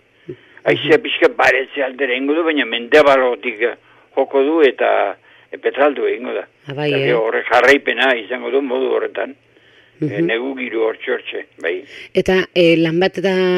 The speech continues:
Speaker 2: jaien, eh, adibidez lan beten,
Speaker 1: Bai, be-, berdin
Speaker 2: eh,
Speaker 1: izan bar. Bai,
Speaker 2: go-,
Speaker 1: eh,
Speaker 2: goizen ebie
Speaker 1: eh,
Speaker 2: eta txalden ateri, o ez, e-, egun guztien ebie?
Speaker 1: Egun guztien euria horietan, eh,
Speaker 2: Bai.
Speaker 1: lardaskeria, bai.
Speaker 2: Vale.
Speaker 1: Atertu ezinean.
Speaker 2: Mhm.
Speaker 1: Eh,
Speaker 2: Osea, que asteburu
Speaker 1: hori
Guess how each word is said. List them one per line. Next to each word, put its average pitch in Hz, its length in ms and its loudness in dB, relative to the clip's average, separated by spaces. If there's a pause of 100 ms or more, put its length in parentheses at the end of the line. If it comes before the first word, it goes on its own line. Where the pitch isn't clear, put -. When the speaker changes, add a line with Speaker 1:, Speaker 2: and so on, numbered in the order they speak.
(340)
Speaker 2:
jaien, 202 580 2
eh, 170 140 0
adibidez 175 360 2
lan 160 200 2
beten, 214 420 0
Speaker 1:
Bai, 135 100 4
be-, 123 60 2
berdin 170 300 6
Speaker 2:
eh, - 100 -2
Speaker 1:
izan 139 180 0
bar. 127 160 2 (680)
Bai, 123 180 6 (140)
Speaker 2:
go-, - 120 2
Speaker 1:
eh, 110 400 4
Speaker 2:
goizen 208 380 6
ebie 208 300 6
Speaker 1:
eh, - 20 8
Speaker 2:
eta 208 180 4
txalden 202 360 4
ateri, 220 400 4
o 160 280 6
ez, 151 380 0
e-, 170 80 2
egun 170 380 4
guztien 170 320 2
ebie? 156 300 0
Speaker 1:
Egun 185 280 -4
guztien 190 460 2
euria 165 280 4
horietan, 143 420 2
eh, 117 140 -2
Speaker 2:
Bai. 123 80 -2
Speaker 1:
lardaskeria, 131 800 0
bai. 104 380 -2
Speaker 2:
Vale. 135 340 -10
Speaker 1:
Atertu 139 360 0
ezinean. 123 520 -4 (520)
Speaker 2:
Mhm. 143 360 -6
Speaker 1:
Eh, - 320 -12
Speaker 2:
Osea, 156 220 -8
que 151 320 -2
asteburu 165 360 0
Speaker 1:
hori 170 120 10